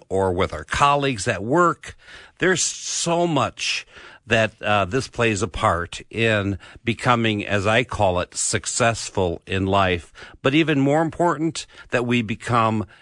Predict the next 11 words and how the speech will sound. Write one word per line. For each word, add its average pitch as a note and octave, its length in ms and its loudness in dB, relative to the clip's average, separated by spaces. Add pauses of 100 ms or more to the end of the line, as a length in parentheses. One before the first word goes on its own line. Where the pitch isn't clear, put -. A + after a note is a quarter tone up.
(180)
clear D3 500 2
communicators G#2 1300 -2 (340)
of F#2 200 0
the F#2+ 160 -2
goodness F#2 1120 -4 (360)
of F#2 260 -2
God's F2+ 380 0
message F#2 560 -2
to F2 140 0
each D#2+ 220 -2
other. C#2 340 -4